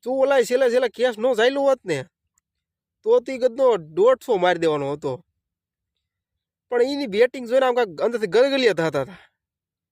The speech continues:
પડખેવાળાને બે લાફા મેં મારી દીધા જોશમાં ને જોશમાં.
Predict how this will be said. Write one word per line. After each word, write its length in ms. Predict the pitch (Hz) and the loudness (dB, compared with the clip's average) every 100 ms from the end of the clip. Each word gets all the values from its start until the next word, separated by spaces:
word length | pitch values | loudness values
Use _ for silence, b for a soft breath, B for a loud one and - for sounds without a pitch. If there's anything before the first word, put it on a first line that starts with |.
| _ _ _ _ _ | _ _ _ _ _
પડખેવાળાને 500 | 233 277 294 294 302 | -2 0 0 0 0
બે 160 | 277 294 | 0 2
લાફા 280 | 269 285 269 | 2 2 0
મેં 140 | 262 | 2
મારી 180 | 220 208 | 2 0
દીધા 340 | 196 175 160 - _ _ - 170 | 0 0 0 -4 _ _ 2 6
જોશમાં 340 | 226 180 165 | 6 4 -2
ને 60 | 139 | 0
જોશમાં. 440 | 170 156 135 - | -2 -2 -6 -16